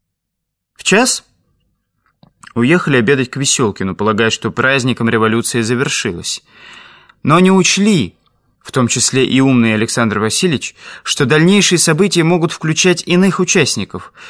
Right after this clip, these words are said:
вовсе не тех, что прошли парадом или отхлопали в ладоши, пока шел обед, сложилась иная ситуация. Бухта была буквально наполнена шлюпками, катерами, яликами,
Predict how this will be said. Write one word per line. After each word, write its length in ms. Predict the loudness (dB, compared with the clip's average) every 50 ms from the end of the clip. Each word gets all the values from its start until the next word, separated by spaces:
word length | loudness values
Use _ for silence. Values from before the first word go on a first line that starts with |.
| -20 -14 _
вовсе 340 | 0 2 2 2 2 2 2
не 140 | 2 2 2
тех, 320 | 2 2 0 0 0 -4 -12 -20 -14 _
что 240 | -8 -2 -2 -2 0
прошли 420 | 0 0 0 0 0 0 0 0
парадом 540 | 2 2 0 2 2 2 0 2 0 -2 0
или 160 | 0 0 0
отхлопали 580 | 0 0 -2 -4 -2 0 0 2 2 0 -2 -2
в 80 | 0
ладоши, 460 | 0 0 0 2 0 0 -2 -4 -6
пока 260 | -6 -6 -2 -2 -2 -2
шел 220 | 0 0 0 0
обед, 320 | 0 0 0 -2 -4 -4 -12 -20 -18 _
сложилась 640 | -8 -4 0 0 0 2 0 0 0 0 0 -2 -2
иная 240 | 0 0 0 0 0
ситуация. 640 | -4 -4 -4 -2 -2 -2 -2 -4 -6 -8 -8 -12 -16 _ _ _ _ _ _ _ _ _ -4
Бухта 520 | -2 -2 -2 0 0 0 2 2 2 0 0
была 260 | 0 2 2 2 2
буквально 540 | 2 0 -2 0 0 2 2 2 2 2 2
наполнена 560 | 2 0 0 0 -2 0 0 2 0 0 0
шлюпками, 580 | -2 -2 0 0 0 0 0 -2 -2 0 0 0
катерами, 460 | -2 -4 -4 -2 0 0 2 2 2
яликами, 580 | 2 2 2 2 0 0 0 -2 -2 -2 -4